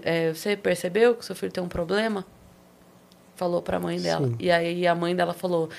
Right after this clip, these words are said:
Speaker 1: "Meu filho não tem um problema, meu filho
Speaker 2: Uhum.
Speaker 1: tem uma condição.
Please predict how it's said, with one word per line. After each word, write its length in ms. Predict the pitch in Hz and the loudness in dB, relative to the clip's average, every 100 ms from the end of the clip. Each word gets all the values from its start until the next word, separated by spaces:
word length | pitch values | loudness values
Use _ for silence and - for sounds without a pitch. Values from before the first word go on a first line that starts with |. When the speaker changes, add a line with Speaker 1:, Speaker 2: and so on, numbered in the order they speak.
| - - | -18 -8
Speaker 1:
"Meu 120 | 175 180 | -2 -2
filho 200 | 185 185 | -2 -4
não 120 | 196 | -4
tem 140 | 202 | -4
um 20 | |
problema, 460 | 190 180 165 160 131 | -4 -4 -4 -6 -4
meu 120 | - | -4
filho 140 | 120 135 | -2 -2
Speaker 2:
Uhum. 40 | |
Speaker 1:
tem 100 | 151 | -2
uma 120 | 175 | -4
condição. 760 | 170 - 233 262 262 - - - | -8 -8 -8 -8 -8 -8 -8 -10